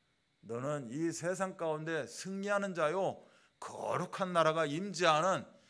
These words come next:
그 시발점이 될 것이다." 이런 의미가 담겨져 있습니다. 끝내는 현실은 절름발이로 바뀌었지만 그의 참으로 인생 여정은 참으로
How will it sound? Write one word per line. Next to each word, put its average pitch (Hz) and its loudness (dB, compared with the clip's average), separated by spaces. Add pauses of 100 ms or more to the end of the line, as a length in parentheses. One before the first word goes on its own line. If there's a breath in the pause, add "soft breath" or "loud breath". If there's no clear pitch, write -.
(140)
그 202 -4
시발점이 170 -2
될 170 -4
것이다." 143 -2
이런 135 -4
의미가 127 -2
담겨져 117 -4
있습니다. 113 -8 (600 soft breath)
끝내는 220 6
현실은 185 -4
절름발이로 143 0
바뀌었지만 170 2 (440 loud breath)
그의 123 -2 (160)
참으로 175 -2
인생 175 -4
여정은 135 -4
참으로 156 -8